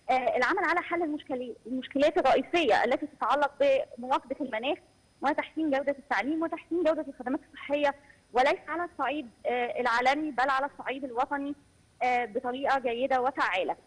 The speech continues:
وبالفعل تم تقديم مشروعات من الشباب من خلال تقسيم، آه، تقسيمهم إلى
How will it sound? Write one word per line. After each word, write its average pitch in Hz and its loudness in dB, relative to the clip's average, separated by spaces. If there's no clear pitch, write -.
وبالفعل 320 0
تم 349 0
تقديم 311 -4
مشروعات 277 0
من 262 -2
الشباب 262 -2
من 269 -4
خلال 285 2
تقسيم، 302 0
آه، 226 0
تقسيمهم 311 0
إلى 262 2